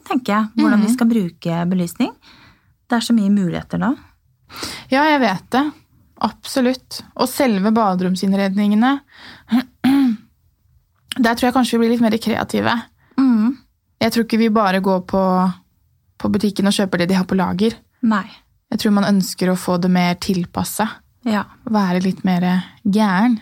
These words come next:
Speaker 1: Ja.
Speaker 2: <laughs>
Speaker 1: Og så er det jo, skuffer er jo alltid mye enklere enn å ha skap.
Speaker 2: Ja. Skuff på bad er et must,
Speaker 1: Ja.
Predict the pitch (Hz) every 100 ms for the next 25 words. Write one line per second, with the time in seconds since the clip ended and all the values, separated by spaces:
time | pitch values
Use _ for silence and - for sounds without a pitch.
0 | - - 190 202 247 262 156 - 247 294
1 | 262 214 202 262 233 190 247 262 254 254
2 | 233 - 285 - 285 214 208 202 180 180
3 | 220 233 190 233 202 180 160 165 233 233
4 | _ - - 202 202 202 214 - - 220
5 | 196 190 - 202 - 185 - _ _ _
6 | _ _ _ _ - - 233 220 - 220
7 | 208 196 196 185 196 196 214 - - -
8 | - 175